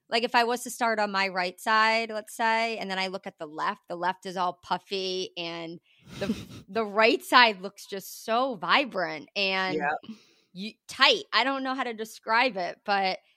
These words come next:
Speaker 1: there is a difference in that gua sha tool. I mean, it is everything. So
Speaker 3: Yeah.
Speaker 1: you gua sha.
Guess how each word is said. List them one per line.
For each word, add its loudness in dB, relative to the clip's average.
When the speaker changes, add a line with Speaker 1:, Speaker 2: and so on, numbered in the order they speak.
Speaker 1:
there -4
is 0
a -6
difference -6
in -8
that 0
gua 4
sha 0
tool. -2
I 0
mean, -6
it -4
is -4
everything. -8
So -14
Speaker 3:
Yeah. -4
Speaker 1:
you 2
gua 8
sha. -4